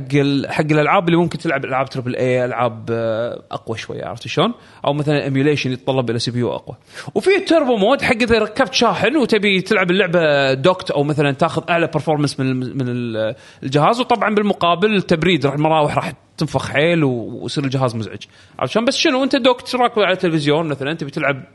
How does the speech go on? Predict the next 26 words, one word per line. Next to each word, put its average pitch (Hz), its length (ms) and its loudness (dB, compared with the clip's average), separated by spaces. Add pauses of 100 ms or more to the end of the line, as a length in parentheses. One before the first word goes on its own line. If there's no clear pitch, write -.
(120)
ألعاب 139 300 0
performance 135 420 -6
أعلى. 107 200 -6 (760)
آه، 185 380 2
هذه 320 80 2
الأشياء 294 260 4
موجودة 254 340 2
بس 214 220 0
كانت 247 300 2
بقي. 180 280 0 (540)
ما، 220 220 2
ما 262 160 2
كنت - 260 -4
أحس - 300 0
البروفايل 220 580 2
قاعد 180 140 2
يتغير، 220 480 2
وحتى 208 400 0
المراوح 180 720 2
ما 196 100 0
قاعدة، 196 460 0
قاعدة 180 200 2
تتأثر، 185 600 -2
يعني 165 140 2
ما 185 100 4
قاعدة، 180 360 2